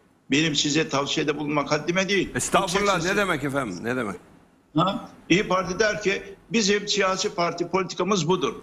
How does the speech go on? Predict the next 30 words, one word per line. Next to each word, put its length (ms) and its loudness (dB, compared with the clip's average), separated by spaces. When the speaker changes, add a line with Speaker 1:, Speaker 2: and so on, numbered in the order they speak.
Speaker 1:
Yarın 320 2
biz 200 0
iktidara 500 0
geldiğimizde, 720 0
iktidara 500 0
ortak 380 -2
olduğumuzda 800 -2
mülteci 520 0
konusunda 440 0
yapacaklarımız 760 0
budur. 240 0
Bunu 220 2
mülteciye 680 2
belirtir. 500 0
Türk 200 -2
halkına 400 0
değil 200 0
yalnız. 420 -2
Sen 280 0
de 120 2
rahat 320 0
ol. 140 -2
Bak 180 -2
bir, 260 2
iki 240 2
defa 320 0
suç 240 -4
işlersen 440 0
seni 220 0
atarım. 420 0